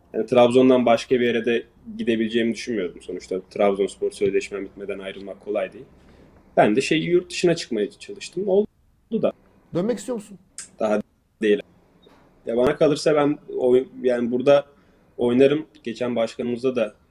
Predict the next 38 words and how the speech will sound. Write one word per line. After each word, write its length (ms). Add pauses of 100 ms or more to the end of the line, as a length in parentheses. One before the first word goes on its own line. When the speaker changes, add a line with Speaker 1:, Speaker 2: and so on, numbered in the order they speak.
Speaker 1:
hani, 200
"Berat 440
gitmeni 340
istemiyorum. 520
Hani 160
aklında 320
öyle 200
bir 60
şey 200
varsa 280
unut 220
onu." 100
gibisinden 460
bir 140
konuşma 360
oldu. 200 (640)
Hani 140
ona 140 (320)
söylediğim 460
de 80
buydu. 200
"Başkanım 380
ben 180
burada 160
çok 280
mutluyum." 680
gibi 120
bir 100
düşünce 320
aklımın 300
ucundan 380
geçmiyor 460
diye. 100 (280)
Yani 200 (160)
gerçekten 500
rahatım, 340
mutluyum 400
burada. 160